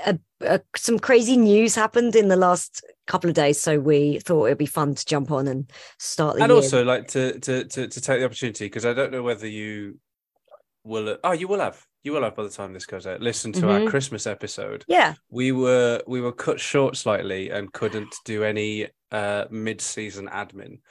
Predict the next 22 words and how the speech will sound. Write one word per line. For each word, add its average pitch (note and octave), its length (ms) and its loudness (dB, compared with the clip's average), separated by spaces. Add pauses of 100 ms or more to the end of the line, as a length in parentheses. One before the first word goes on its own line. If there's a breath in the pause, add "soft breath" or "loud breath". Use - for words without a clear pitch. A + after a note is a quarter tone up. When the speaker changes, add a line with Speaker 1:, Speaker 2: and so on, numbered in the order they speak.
(120)
Speaker 1:
Yes, - 760 2
Speaker 2:
You - 80 2
know B2+ 80 4
Speaker 1:
that B2+ 60 6
Speaker 2:
what - 20 4
I - 20 4 (120)
Speaker 1:
is, C3+ 120 6
Speaker 2:
mean? C3 120 -2
Speaker 1:
it's, E3+ 120 -2
Speaker 2:
So A2+ 300 2 (120)
it, - 200 -8
Speaker 1:
yeah. F#3+ 340 4
Speaker 2:
yeah, G#2+ 200 -6
we, G2+ 180 -6
we, A2 280 -10
we A2 180 -8
very A2 240 0
much G#2 200 -10
had G#2+ 160 -8
to A2 80 -14
be G#2+ 140 -4
like, G#2+ 260 -4